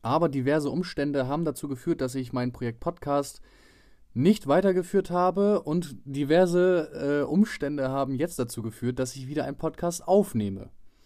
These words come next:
Ähm, der eine oder andere hat es vielleicht auch mitbekommen, weswegen ich jetzt ein-, wieder einen Podcast aufnehmen möchte und ich vielleicht auch so ein wenig im Zugzwang bin. Ich möchte auch nicht zu viel verraten, ähm, denn die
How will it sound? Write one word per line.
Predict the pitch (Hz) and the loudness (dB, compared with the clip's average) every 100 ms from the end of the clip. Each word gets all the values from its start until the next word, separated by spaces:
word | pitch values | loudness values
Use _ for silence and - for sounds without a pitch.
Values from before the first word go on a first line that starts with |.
| - - - _ _ _ - - | -20 -20 -20 _ _ _ -20 -6
Ähm, | 120 131 131 135 | -2 0 0 2
der | 131 | 2
eine | 131 190 | 2 2
oder | 165 | 0
andere | 151 156 151 | -2 -2 -2
hat | 147 | -4
es | 139 | -4
vielleicht | 131 107 - - | -4 -6 -8 -16
auch | - 113 - | -10 -8 -4
mitbekommen, | 175 165 - 160 147 | -4 -4 -4 -4 -4
weswegen | 120 117 170 196 | -4 -2 0 0
ich | 139 127 | -2 -4
jetzt | 120 - | -6 -8
ein-, | 123 120 120 117 | -8 -6 -6 -6
wieder | 135 127 | -4 -4
einen | 110 117 | -4 -4
Podcast | 156 - 123 113 | -6 -6 -8 -6
aufnehmen | - 127 - 110 110 | -6 -6 -2 0 0
möchte | 170 - 123 185 240 - - - - - - - - | -2 -4 0 0 0 -4 -20 -20 -20 -20 -20 -20 -16
und | - 113 117 | -6 0 0
ich | - 113 | -2 -10
vielleicht | - 113 117 | -4 -4 -2
auch | 123 | -6
so | 120 | -6
ein | 110 104 90 | -4 -6 -2
wenig | 110 147 170 156 - | 0 2 2 0 -4
im | 113 | -6
Zugzwang | 101 - 196 - 170 180 | -6 -8 -8 -2 -2 0
bin. | 170 175 | 0 0
Ich | 131 147 | -2 0
möchte | 185 202 | 0 0
auch | 147 | -2
nicht | 156 - | -2 -4
zu | - | -8
viel | 127 220 254 | 0 4 4
verraten, | 165 143 143 143 165 202 247 - - - _ - - - 123 | 2 2 2 0 -2 -2 -2 -8 -20 -20 _ -20 -20 -12 -6
ähm, | 131 139 139 139 127 117 | -2 -2 -2 -2 -2 -2
denn | 127 131 135 127 117 107 | 0 0 0 0 -2 -6
die | 113 113 | -6 -6